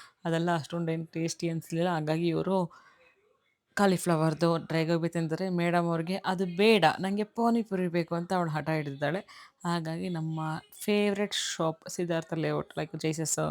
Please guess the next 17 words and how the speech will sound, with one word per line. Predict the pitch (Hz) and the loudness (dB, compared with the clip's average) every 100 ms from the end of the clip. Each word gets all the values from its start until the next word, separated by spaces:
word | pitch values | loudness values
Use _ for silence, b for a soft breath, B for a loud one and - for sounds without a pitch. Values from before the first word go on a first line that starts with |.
| 143 - | -4 -8
ಸ್ಕೂಲ್ | - - 170 | -12 -4 -2
ಹತ್ರ | 165 156 | 0 0
ಇದೆಯಲ್ಲ, | 156 143 165 | 0 0 -2
ಆ | 202 190 160 | -2 0 0
ರೋಡಲ್ಲಿ, | 151 151 147 156 170 _ | 0 0 -2 -4 -8 _
ಟಿ | 170 | -4
ನರಸೀಪುರ | 165 160 151 151 | -2 -4 -4 -2
ರೋಡಲ್ಲಿ, | 147 156 208 269 B B B B B B _ - | 0 0 -2 -6 B B B B B B _ 4
ಅಲ್ಲಿ | 208 208 262 - 190 | 6 6 4 -2 -4
ನಮಗೆ | 180 175 196 220 | -4 -2 -4 -8
ತುಂಬ | - - 190 190 | -12 -10 -6 -4
ಫೇವ್ರೆಟ್ | 190 - - 170 160 151 - | -4 -6 -4 0 0 -2 -6
ಈ | 143 165 | -4 -2
ಶಾಪು. | - 156 - 196 | -2 -4 -4 -4
ಮೈಸೂರಿಗೆ | 170 165 214 208 190 | -2 0 0 0 2
ಹೋದ್ರೆ | 175 170 202 220 | 0 0 -2 0
ನಾನು | 190 165 160 | -2 -2 -4